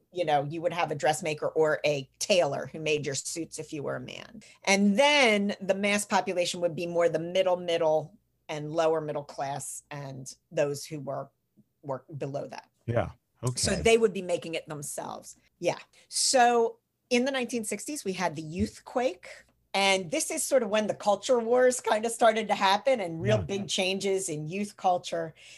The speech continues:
Speaker 1: And that's really sort of when fashion started to take off quite a bit. So this whole area of the mass area, we call trickle across.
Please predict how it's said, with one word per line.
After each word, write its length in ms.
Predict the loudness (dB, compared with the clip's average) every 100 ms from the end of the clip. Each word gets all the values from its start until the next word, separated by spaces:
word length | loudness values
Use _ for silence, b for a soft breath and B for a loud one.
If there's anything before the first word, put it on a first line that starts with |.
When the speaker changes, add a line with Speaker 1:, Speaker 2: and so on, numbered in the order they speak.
| B
Speaker 1:
And 180 | -4 2
that's 300 | 4 2 0
really 280 | -2 0 -2
sort 260 | -2 -4
of 100 | -2
when 360 | 0 0 -2 -8 0
fashion 420 | 2 2 0 -6
started 340 | -4 -4 -4 -8
to 60 |
take 400 | -12 -6 -6 -4
off 300 | 0 0 -2
quite 260 | -2 2 2
a 40 |
bit. 300 | 2 0 -2 -6 -16
So 420 | 0 2 2 -2
this 300 | -2 0 2
whole 220 | 6 6 6
area 420 | 4 4 4 2 2
of 160 | -2
the 60 | -4
mass 520 | -4 -2 -2 -4 -6 -4
area, 420 | -2 0 -2 -4 -6
we 220 | -6 -8
call 260 | -2 -2
trickle 540 | -2 -4 -4 -2 -6 -6
across. 840 | -16 -12 -8 -6 -8 -10 -12 -12